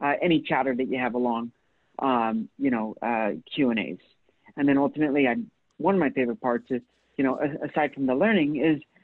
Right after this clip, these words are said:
you know, the breakout sessions, because it's the opportunity, uh, that you'll have to, to meet a new friend. Uh,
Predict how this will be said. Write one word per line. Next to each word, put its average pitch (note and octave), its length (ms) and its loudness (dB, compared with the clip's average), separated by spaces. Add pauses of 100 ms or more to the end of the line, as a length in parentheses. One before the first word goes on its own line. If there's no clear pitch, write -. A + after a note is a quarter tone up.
(280)
you F3+ 80 4
know, G3 80 6
the F#3 60 4
breakout G3+ 460 0
sessions, D#3+ 420 -6
because D3 260 -2
it's C#3+ 280 -2
the C#3+ 120 2
opportunity, C3 640 -2 (360)
uh, C3+ 120 2
that A#2+ 140 0
you'll B2+ 140 0
have A#2 200 0 (100)
to, C3+ 160 0 (140)
to C3+ 60 -6
meet A#2+ 340 2
a B2 60 -2
new A#2 220 0 (100)
friend. A2 320 -2 (600)
Uh, D#3+ 140 0